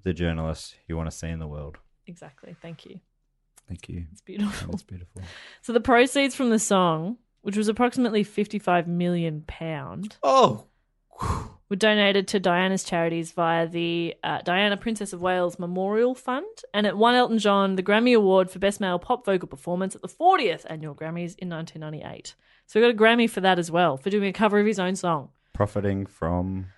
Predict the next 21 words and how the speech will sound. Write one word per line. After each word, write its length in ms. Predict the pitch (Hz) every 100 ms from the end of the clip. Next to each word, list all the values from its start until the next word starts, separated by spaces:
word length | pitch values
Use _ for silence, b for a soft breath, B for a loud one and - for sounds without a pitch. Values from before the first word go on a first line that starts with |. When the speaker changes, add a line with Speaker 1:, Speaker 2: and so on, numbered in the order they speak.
| B B B B
Speaker 2:
<sighs> 420 | B B B B
Speaker 1:
tragedy. 880 | - 78 73 69 62 58 52 82 85 _ _ _
Speaker 2:
Ugh. 140 | 160
Speaker 3:
Well, 100 | 170
he 80 | -
did 200 | 135 165
give 120 | 127 113
it 60 |
all 100 | 107
to 60 | 110
charity. 580 | - 139 104 - 180 - _
Speaker 1:
Well, 240 | 95 95 117
did 160 | 104
he 60 | 92
give 180 | 92 85
the 180 | 87 87
award 400 | 85 92 110 123
to 100 | 127
charity? 460 | 120 120 135 170 -
Probably 260 | - 90 95
did. 240 | 107 147